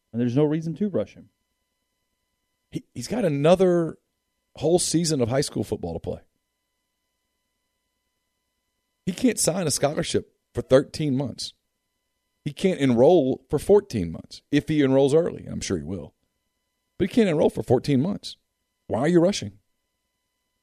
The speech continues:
Speaker 2: For your coattails?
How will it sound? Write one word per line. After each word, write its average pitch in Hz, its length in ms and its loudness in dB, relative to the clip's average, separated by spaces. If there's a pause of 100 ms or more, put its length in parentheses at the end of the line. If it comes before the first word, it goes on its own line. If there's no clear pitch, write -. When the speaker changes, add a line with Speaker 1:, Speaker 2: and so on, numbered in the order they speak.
(1400)
Speaker 2:
For 117 100 -2
your 113 120 -2
coattails? 170 580 2